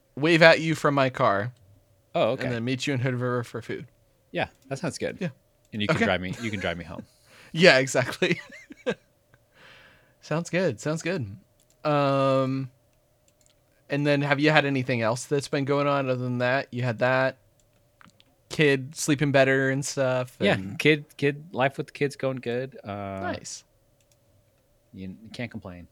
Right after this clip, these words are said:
Speaker 2: Can't complain. We had, um, our first t-, instance where we hired a babysitter.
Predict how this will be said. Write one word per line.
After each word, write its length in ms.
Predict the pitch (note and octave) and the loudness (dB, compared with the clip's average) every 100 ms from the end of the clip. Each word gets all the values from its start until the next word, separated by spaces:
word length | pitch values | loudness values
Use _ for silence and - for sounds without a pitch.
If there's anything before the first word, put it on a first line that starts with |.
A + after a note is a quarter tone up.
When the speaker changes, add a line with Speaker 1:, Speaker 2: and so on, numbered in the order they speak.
| _ | _
Speaker 2:
Can't 180 | D#3+ D3+ | -6 -6
complain. 340 | G2 E2 D#2 _ _ - - - | -6 -8 -8 _ _ -20 -20 -2
We 120 | D3 | 0
had, 280 | D3 D#3+ D3+ | 6 6 8
um, 320 | C#3 A2+ G#2 - - - - _ _ _ | 6 4 -4 -10 -20 -20 -20 _ _ _
our 120 | B2 | -2
first 920 | A#2 - C3 B2+ B2+ - - - - _ _ _ _ _ _ _ _ _ _ | -2 -2 -2 -2 -4 -10 -12 -16 -18 _ _ _ _ _ _ _ _ _ _
t-, 120 | - D#3 - | -16 -14 -8
instance 380 | A#2 - A#2+ | -6 -6 -4
where 80 | A2+ | -4
we 80 | G#2 | -4
hired 280 | F#2+ G#2 G2 | -2 -2 0
a 40 | |
babysitter. 580 | F#2+ F#2 F#2+ - B2+ C3+ | -4 -6 -6 -8 -8 -10